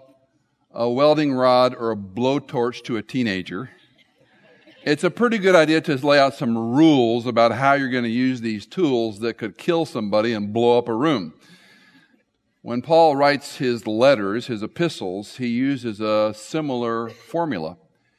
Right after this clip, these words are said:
In fact, almost every letter he writes is fifty percent theology or doctrine, and then fifty percent practical application. It's true of every one of his letters,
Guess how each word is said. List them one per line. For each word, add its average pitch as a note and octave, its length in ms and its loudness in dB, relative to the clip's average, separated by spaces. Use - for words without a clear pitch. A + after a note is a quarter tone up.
In G2+ 100 -12
fact, B2+ 420 0
almost C#3 580 -2
every D#3 260 0
letter B2 360 0
he C#3+ 120 -4
writes G2 460 -2
is G#2+ 200 -14
fifty C#3+ 400 -10
percent C#3+ 520 -10
theology A#2+ 720 2
or A2 140 -6
doctrine, A2 720 -2
and G#2+ 200 -6
then A2+ 160 -2
fifty B2 320 -6
percent A#2 500 -10
practical A2 760 -6
application. G2 840 -10
It's B2+ 140 -10
true D#3+ 220 -2
of D3 120 -2
every D3 200 2
one C3+ 200 0
of C3 80 -4
his C#3 260 -8
letters, B2 540 0